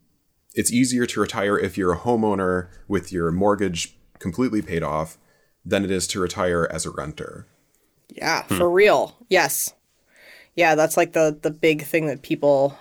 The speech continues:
Speaker 2: um, like, I work, I work in s-, <laughs> around financial planning, and that's definitely a thing. Like, that's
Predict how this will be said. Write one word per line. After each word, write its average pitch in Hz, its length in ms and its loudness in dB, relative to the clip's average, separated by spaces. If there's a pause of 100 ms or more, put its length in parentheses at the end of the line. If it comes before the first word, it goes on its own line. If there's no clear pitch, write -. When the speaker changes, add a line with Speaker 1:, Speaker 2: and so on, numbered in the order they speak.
(140)
Speaker 2:
um, 156 480 -8 (960)
like, - 280 -8 (360)
I 156 140 -2
work, - 380 -4 (100)
I 156 100 -2
work 147 240 -4
in 135 260 -6 (160)
s-, - 520 -10
<laughs> - 40 -4
around 160 380 2
financial 143 500 -2
planning, 139 480 -4 (320)
and 165 100 2
that's 151 180 2
definitely 147 420 -2
a 143 40 -4
thing. 131 380 -2
Like, 110 160 -8
that's 113 220 -2